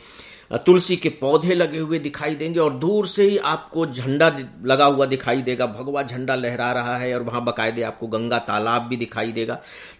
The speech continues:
हर लो-, व्यक्ति जब यहाँ से गया तो कहते हैं तीन चार चीजें लेकर के गया था। एक तो कंठी माला उसके पास थी, दूसरा लुटिया उसके पास थी जिसमें गंगा जल था,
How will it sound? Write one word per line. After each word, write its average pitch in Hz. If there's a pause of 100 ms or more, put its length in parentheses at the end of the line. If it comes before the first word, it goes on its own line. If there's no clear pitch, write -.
(280)
हर 208
लो-, 139
व्यक्ति 139 (220)
जब 135
यहाँ 127
से 123
गया 113
तो 117
कहते 117
हैं 120
तीन 113
चार 113
चीजें 113
लेकर 107
के 104
गया 107
था। 110
एक 120
तो 120
कंठी 120
माला 110
उसके 117
पास 104
थी, 113
दूसरा 110
लुटिया 110
उसके 120
पास 120
थी 117
जिसमें 110
गंगा 120
जल 117
था, 113